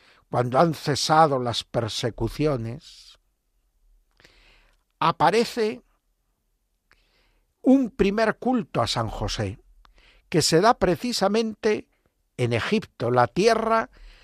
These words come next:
que él visitó y donde desarrolló también durante unos años su actividad profesional para ganar el sustento de su familia de manera decorosa, y resulta que allí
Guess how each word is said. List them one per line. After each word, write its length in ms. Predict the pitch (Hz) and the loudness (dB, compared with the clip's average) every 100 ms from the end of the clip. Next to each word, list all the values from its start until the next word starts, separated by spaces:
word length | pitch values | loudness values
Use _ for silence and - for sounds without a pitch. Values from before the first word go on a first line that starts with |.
| _ _ _ | _ _ _
que 200 | - 147 | 4 6
él 180 | 220 226 | 6 4
visitó 800 | 151 170 - 156 131 214 202 131 - _ | 0 0 0 -2 2 2 4 0 -10 _
y 140 | 143 139 | -6 0
donde 480 | 139 135 120 127 | 0 0 -2 -2
desarrolló 760 | 120 123 - 127 120 117 180 180 | 0 -2 0 0 2 2 2 2
también 480 | - 131 127 156 147 | 0 -2 -2 -4 -2
durante 400 | 139 135 113 156 | -2 -2 -4 -4
unos 280 | 143 127 | -4 -2
años 340 | 156 147 131 - | -2 -2 -4 -6
su 100 | 127 | -6
actividad 720 | 123 - 131 120 135 160 120 _ _ - _ | -6 -6 -6 -4 2 2 0 _ _ -20 _
profesional 960 | - 123 202 202 - 143 190 208 214 - _ _ _ _ | 0 2 2 2 2 2 2 0 -2 -12 _ _ _ _
para 260 | 120 127 120 | 2 4 4
ganar 600 | 117 127 123 165 147 - - - - | 2 -2 2 4 4 2 -10 -20 -6
el 180 | 160 131 | -2 -2
sustento 760 | - 123 - 185 156 - 135 | -2 -4 0 0 0 -2 -2
de 140 | 123 | -2
su 160 | 110 131 | -4 -6
familia 760 | - 120 143 185 147 127 113 - _ _ - | -6 -6 -4 -6 -8 -10 -12 -16 _ _ -10
de 160 | 135 | -6
manera 580 | 127 127 170 151 131 - _ _ _ - | -4 -2 -2 0 -2 -4 _ _ _ -8
decorosa, 840 | 107 120 113 123 180 - 214 247 _ _ _ _ _ _ _ _ | -6 -4 -2 0 0 -2 -10 -10 _ _ _ _ _ _ _ _
y 120 | - | -4
resulta 580 | 160 156 - 180 - 208 | -2 -2 -2 -4 -2 -4
que 160 | - 160 | 0 -2
allí 400 | 135 202 247 | 0 -4 -8